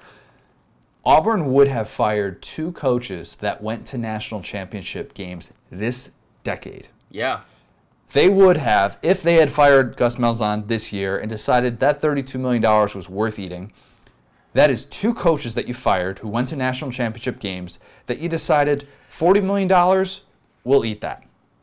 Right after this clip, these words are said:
Speaker 1: 'Cause they gave, they gave Gene Chizik seven point five million dollars to walk. So,
Speaker 2: Uh-huh.
Speaker 1: so all of that taken into consideration,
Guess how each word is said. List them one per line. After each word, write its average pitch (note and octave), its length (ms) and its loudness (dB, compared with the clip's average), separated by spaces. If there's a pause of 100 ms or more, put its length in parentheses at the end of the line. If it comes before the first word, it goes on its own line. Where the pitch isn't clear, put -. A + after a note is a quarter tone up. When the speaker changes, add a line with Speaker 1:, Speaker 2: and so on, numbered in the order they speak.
(120)
Speaker 1:
'Cause D3 180 -2
they D#3 120 0
gave, G3+ 500 -2
they C#3+ 160 -2
gave F3 360 2
Gene C#3+ 200 -2
Chizik B2 320 -4
seven B2+ 300 0
point A#2+ 200 -4
five G#2 200 0
million G2+ 160 -6
dollars F2 220 -4
to - 100 -18
walk. - 260 -18 (1160)
So, D3+ 260 4
Speaker 2:
Uh-huh. F#2+ 960 -10 (460)
Speaker 1:
so D#3 320 4 (100)
all G3+ 300 6
of D#3+ 120 2
that B2+ 440 6
taken E3+ 320 -2
into D#3 160 0
consideration, A#2+ 960 0